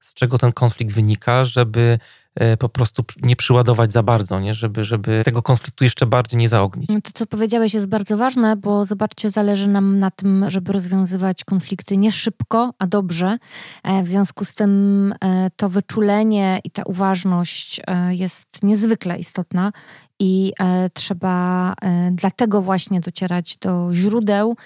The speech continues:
Speaker 2: a nie po prostu rzucać jakimiś rozwiązaniami, a, bo to czasem jeszcze może bardziej zaszkodzić.
Speaker 1: Powiedzieliśmy o tym, że koło Mura możecie wykorzystać przy interwencjach w zespole, jeżeli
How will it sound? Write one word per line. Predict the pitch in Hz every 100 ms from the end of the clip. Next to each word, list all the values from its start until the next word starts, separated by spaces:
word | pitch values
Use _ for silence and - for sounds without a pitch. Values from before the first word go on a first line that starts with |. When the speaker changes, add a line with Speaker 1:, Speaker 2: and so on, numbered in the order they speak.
| - _
Speaker 2:
a | -
nie | 190 185 185 185 185 -
po |
prostu | - 185 - 190
rzucać | 180 - 175
jakimiś | 175 - 185 170
rozwiązaniami, | 185 175 180 175 180 175 175 180 185 - - _ -
a, | 180 175
bo | 160 175
to | - 190
czasem | 196 -
jeszcze | 202 - 190
może | 180 180
bardziej | 175 - 190
zaszkodzić. | 190 - 185 165 - - - -
Speaker 1:
Powiedzieliśmy | 127 135 143 139 135
o | 135
tym, | 135 123
że | 120 120 110
koło | - 127 117
Mura | 120 117
możecie | 113 107 - 113
wykorzystać | - 113 117 - 107 -
przy | - -
interwencjach | 123 117 113 110 110 - 110
w |
zespole, | 104 110 - 107 107
jeżeli | 110 110 117